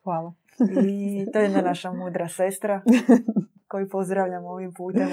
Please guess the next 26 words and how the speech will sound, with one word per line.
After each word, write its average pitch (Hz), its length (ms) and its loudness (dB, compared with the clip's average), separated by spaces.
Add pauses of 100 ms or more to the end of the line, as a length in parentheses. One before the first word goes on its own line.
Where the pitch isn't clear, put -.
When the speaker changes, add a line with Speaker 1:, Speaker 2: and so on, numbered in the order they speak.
Speaker 2:
uvijek 175 280 -10
kaže, 196 380 2
to 190 80 -10
je 185 60 -6
njena 180 300 -6
mudrost 175 480 -6
koju 175 200 -10
jako 170 300 -10
volimo. 175 440 -16
Speaker 1:
Da. 165 420 -2 (360)
Speaker 2:
A, 185 840 -14 (1160)
možda 208 340 -2
još 240 240 0
nešto 220 280 -6
od 208 120 -6
pripreme, 208 520 -4 (440)
poželjno 208 460 -2
molitva 220 640 -2 (220)
prije, 226 480 -6 (120)
neka 190 300 -10 (200)
Speaker 1:
Da. 180 420 -4
Speaker 2:
kontemplativna, 185 920 -6
kratka 190 540 -2 (580)
ili 180 220 -8
disaona 180 640 -4
molitva, 180 680 -8